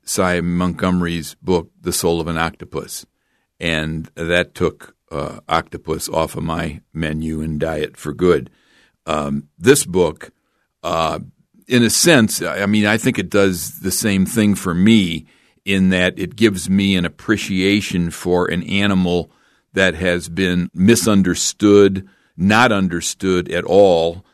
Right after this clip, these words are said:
And, um, we live at a, at a time when, um, Lolita, or Tokitei, the, uh,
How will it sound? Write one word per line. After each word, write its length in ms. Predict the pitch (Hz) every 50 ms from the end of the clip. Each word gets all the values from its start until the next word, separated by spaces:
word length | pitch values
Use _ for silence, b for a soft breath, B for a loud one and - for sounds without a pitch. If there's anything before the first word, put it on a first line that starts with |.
| _ _ _ _ _
And, 580 | - 90 95 92 90 90 87 90 92 87 - -
um, 520 | 87 87 90 87 87 87 82 82 82 76 76 _ _ _ _ _ _ _ _ _ _ _ _ _ _ _
we 180 | - 101 107 101
live 200 | 101 107 113 101
at 100 | 107 95
a, 120 | 95 90 - - 101
at 80 | 92
a 60 | 95 90
time 640 | - - - 107 101 95 95 92 92 95 92 92
when, 580 | - - 90 92 90 90 90 90 90 85 82 87
um, 480 | 87 87 85 85 85 85 85 78 76 _ _ _ _ _ _ _ _
Lolita, 760 | 92 95 101 104 92 92 92 107 120 113 104 92 92 92 95
or 220 | - - 87 87
Tokitei, 880 | - - 110 104 98 - 98 92 - - 95 92 90 90 92 87 87 b b b b b b b _
the, 460 | 85 82 92 92 90 90 87 - - -
uh, 300 | 87 90 85 82 85 87